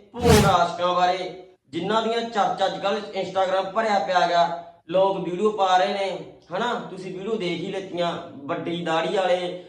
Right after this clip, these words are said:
ਅਹ, ਵੱਡੇ ਵਾਲ ਕਰ ਲੈਂਦੇ ਨੇ, ਕਹਿੰਦੇ "ਇਹ ਬਈ ਕੁੜੀ ਨੇ ਛੱਡਤਾ ਯਾਰ, ਕੁੜੀ ਨੇ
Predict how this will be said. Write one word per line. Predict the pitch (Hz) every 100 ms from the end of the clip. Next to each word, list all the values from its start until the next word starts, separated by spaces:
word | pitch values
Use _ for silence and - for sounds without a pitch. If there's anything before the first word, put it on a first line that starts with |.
| -
ਅਹ, | 156 175 175
ਵੱਡੇ | 170 170 180
ਵਾਲ | 170 165 160
ਕਰ | 165 160
ਲੈਂਦੇ | 160 160
ਨੇ, | 190
ਕਹਿੰਦੇ | 175 175 180
"ਇਹ | 190 190
ਬਈ | 170 190
ਕੁੜੀ | 175 165 156
ਨੇ | 160
ਛੱਡਤਾ | 156 151 151 156
ਯਾਰ, | 156
ਕੁੜੀ | 151 156 156 151
ਨੇ | 151 151 135